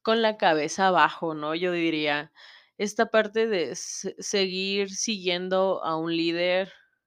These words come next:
sin importar qué, pues, sin importar si tu líder es bueno o malo, pues, o sea, se me hace algo en verdad desesperante porque realmente n-,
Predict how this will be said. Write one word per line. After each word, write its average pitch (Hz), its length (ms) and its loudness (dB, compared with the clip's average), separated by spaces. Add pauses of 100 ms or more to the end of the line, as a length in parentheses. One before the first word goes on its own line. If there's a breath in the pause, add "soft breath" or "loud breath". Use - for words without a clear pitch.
(580)
sin 214 280 -2
importar 175 680 -2
qué, 165 200 -4
pues, 135 460 -8
sin 208 180 -6
importar 185 520 -2
si 196 180 -8
tu 190 160 -6
líder 151 340 -4
es 165 180 -6
bueno 156 320 -6
o - 20 -8
malo, 135 500 -8
pues, - 320 -12
o 185 140 -2
sea, 180 340 -2 (360 loud breath)
se 214 220 -2
me 202 120 2
hace 190 500 0
algo 180 880 0 (260)
en 190 200 -2
verdad 156 600 2 (520)
desesperante 202 800 0
porque 190 680 -8 (1500)
realmente 277 580 4
n-, 294 180 -2